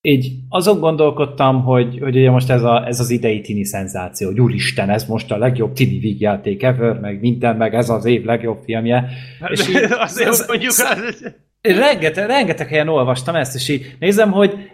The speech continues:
Speaker 1: ez, ez, ez egy full átlagos tini
Speaker 2: Jó
Speaker 1: vígjáték.
Speaker 2: pofa, aranyos, kedves valami, de hát, hogy az év legjobb filmje, hát azért
Speaker 1: És
Speaker 2: eléggé szomorú év lenne ez, hogyha ez lenne a legjobb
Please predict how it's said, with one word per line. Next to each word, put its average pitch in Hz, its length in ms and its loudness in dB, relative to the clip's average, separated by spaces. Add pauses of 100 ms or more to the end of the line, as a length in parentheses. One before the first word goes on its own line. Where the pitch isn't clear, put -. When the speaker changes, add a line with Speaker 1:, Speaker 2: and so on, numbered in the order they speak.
Speaker 1:
ez, - 440 0 (320)
ez, 170 480 0 (920)
ez 175 180 -2
egy 208 120 4
full 165 560 2
átlagos 104 600 -4
tini 98 240 -8 (240)
Speaker 2:
Jó 170 140 -4
Speaker 1:
vígjáték. 170 440 -2
Speaker 2:
pofa, 131 340 0
aranyos, 143 680 0
kedves 131 520 -2
valami, 131 320 -2
de 131 120 -4
hát, 131 140 -2
hogy 131 120 -8
az 127 220 -4
év 127 200 -2
legjobb 123 500 -2
filmje, 123 380 0
hát 123 200 -2
azért 123 340 -4 (340)
Speaker 1:
És 175 100 0
Speaker 2:
eléggé 151 260 0
szomorú 135 480 2
év 123 160 2
lenne 123 280 0
ez, 117 220 2
hogyha 131 280 -4
ez 127 160 -2
lenne 135 260 -2
a 135 80 -2
legjobb 135 360 -6